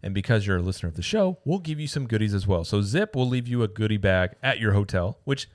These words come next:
sometimes we even get those, which is always a great thing to have on your trip. But we'll also give you a free t-shirt, and you'll get ten dollars in shop credit that you can use for C Team apparel or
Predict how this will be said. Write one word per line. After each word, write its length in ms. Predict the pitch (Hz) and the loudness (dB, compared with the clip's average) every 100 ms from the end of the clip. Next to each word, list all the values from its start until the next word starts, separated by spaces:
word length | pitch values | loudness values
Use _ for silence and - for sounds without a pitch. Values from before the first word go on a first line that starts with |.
| _ _ | _ _
sometimes 400 | - 185 180 151 | -2 2 2 2
we 140 | 123 | 0
even 180 | 156 160 | 0 -2
get 140 | 165 160 | -4 -2
those, 260 | 165 180 _ | -2 -2 _
which 140 | 147 | -6
is 80 | 127 | 2
always 180 | 104 98 | 2 2
a 40 | |
great 200 | 90 92 | -2 -4
thing 160 | - 92 | -2 -4
to 60 | 85 | -2
have 180 | 85 | -2
on 60 | 85 | -2
your 100 | 82 | -6
trip. 260 | - 147 - - - - | -2 -4 -4 -20 -14 0
But 100 | 117 | 2
we'll 160 | 156 | 4
also 300 | 175 135 123 | 4 2 2
give 160 | 110 104 | 0 0
you 140 | 101 | 0
a 60 | 90 | -4
free 200 | - 104 | -4 -4
t-shirt, 500 | - 147 - 165 - _ _ - | -4 -2 0 0 -2 _ _ -6
and 180 | 151 156 | -2 0
you'll 80 | |
get 200 | 139 127 | 0 -2
ten 120 | - 151 | -2 2
dollars 280 | 139 127 | 2 2
in 40 | 113 | -2
shop 280 | - 117 - | 0 -4 0
credit 320 | 160 170 151 | 2 2 0
that 60 | |
you 100 | 107 | -4
can 140 | 107 110 | -4 -2
use 180 | 107 107 | -2 -2
for 160 | 98 | -6
C 180 | - 113 | -6 -8
Team 220 | - 110 | -6 -4
apparel 440 | 95 - 107 101 107 - _ _ | -2 0 0 0 -2 -10 _ _
or 320 | 120 110 110 | 0 2 2